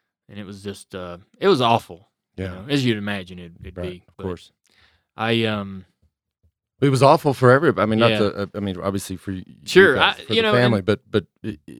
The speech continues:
Speaker 2: it was just such, I c-, I couldn't put my, get my mind
Speaker 1: Yeah.
Speaker 2: around it just 'cause it didn't seem
Speaker 1: It didn't
Speaker 2: bad. It
Speaker 1: seem
Speaker 2: did
Speaker 1: real.
Speaker 2: Yeah.
Speaker 1: <laughs>
Speaker 2: No.
Speaker 1: Yeah. I,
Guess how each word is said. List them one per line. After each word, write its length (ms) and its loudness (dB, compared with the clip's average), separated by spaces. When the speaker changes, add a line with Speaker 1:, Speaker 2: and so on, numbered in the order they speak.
Speaker 2:
it 120 0
was 180 -4
just 200 -10
such, 220 -6
I 100 -10
c-, 160 -10
I 160 2
couldn't 320 2
put 120 0
my, 220 0
get 120 -4
my 140 -2
mind 300 0
Speaker 1:
Yeah. 80 2
Speaker 2:
around 160 2
it 60 -4
just 200 -12
'cause 160 2
it 160 -2
didn't 300 2
seem 680 0
Speaker 1:
It 40 -4
didn't 100 4
Speaker 2:
bad. 40 -6
It 40 -4
Speaker 1:
seem 140 0
Speaker 2:
did 100 2
Speaker 1:
real. 460 2
Speaker 2:
Yeah. 260 4
Speaker 1:
<laughs> 60 -20
Speaker 2:
No. 460 4
Speaker 1:
Yeah. 340 -2
I, 260 2